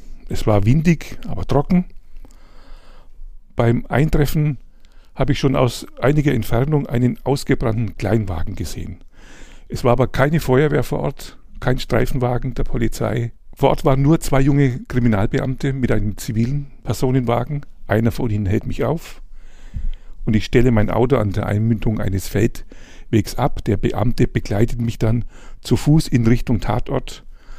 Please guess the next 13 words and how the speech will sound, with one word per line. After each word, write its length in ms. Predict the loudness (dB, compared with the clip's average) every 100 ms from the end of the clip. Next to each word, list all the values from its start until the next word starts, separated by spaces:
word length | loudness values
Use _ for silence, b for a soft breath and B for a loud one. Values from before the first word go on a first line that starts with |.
| b -2
achtet 340 | 2 4 4
darauf, 280 | 4 4 2
dass 180 | 2 2
ich 100 | 2
nicht 180 | 0
zu 120 | 0 0
nahe 200 | 2 4
hinkomme 440 | 2 2 2 2
und 220 | 2 -2 0
insbesondere 720 | 0 2 2 2 2 2 2
achtet 320 | 4 6 4
er 80 | 2
darauf, 360 | 2 0 -2